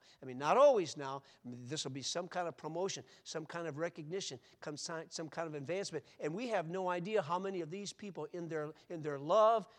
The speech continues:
their graciousness, their kindness, their generosity, their gifts and all that, it's like, you know, one day, God will be so impressed.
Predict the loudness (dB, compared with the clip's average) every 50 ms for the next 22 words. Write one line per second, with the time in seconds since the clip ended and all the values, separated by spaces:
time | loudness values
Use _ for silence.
0 | -20 _ _ -10 -10 -10 -4 -2 0 0 0 0 -2 -4 -4 -4 -6 -8 -8 -10
1 | -8 -10 -10 -8 -10 -6 -4 -2 -2 -2 -4 -6 -8 -8 -10 -10 -10 -6 -6 -4
2 | -4 0 2 2 2 2 -2 -4 -6 -6 -6 -6 -6 -8 -6 -6 -6 -6 -6 -6
3 | -6 -6 -4 -4 -2 0 0 -2 -2 -4 -12 -14 -8 -6 -6 -4 -2 -2 -2 -4
4 | -6 -12 -18 _ -8 -6 -6 -4 -4 -4 -4 -2 -4 -4 -2 0 0 0 2 0
5 | -2 -6 -8 -14 _ _ _ _ _ _ _ _ _ _ _ _ _ _ _ _
6 | _ _ _ _ _ _ _ _ _ _ _ _ _ _ _ _ _ _ _ 2
7 | 6 8 8 8 8 6 4 -2 -4 -4 -6 -6 -6 -6 -6 -6 -6 -8 -8 -8
8 | -8 -8 -10 -14 -14 -16 -18